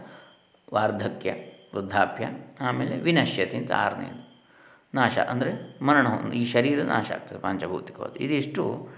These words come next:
ಜೀವನ ದಶೆಗಳು ಅಂತೇಳಿ ಆರು. ಅದರಲ್ಲಿ ಮೂರೇ ಇರತಕ್ಕಂಥದ್ದು ಯಾರು? ತ್ರಿದಶಾಹ.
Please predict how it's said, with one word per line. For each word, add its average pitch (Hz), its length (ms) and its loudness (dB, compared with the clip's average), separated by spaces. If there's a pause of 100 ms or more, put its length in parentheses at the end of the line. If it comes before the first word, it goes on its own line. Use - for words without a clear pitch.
(380)
ಜೀವನ 120 380 6
ದಶೆಗಳು 107 440 6
ಅಂತೇಳಿ 87 300 -2
ಆರು. 90 360 -2 (320)
ಅದರಲ್ಲಿ 160 540 8
ಮೂರೇ 180 380 10
ಇರತಕ್ಕಂಥದ್ದು 127 760 6
ಯಾರು? 104 460 4
ತ್ರಿದಶಾಹ. 110 720 4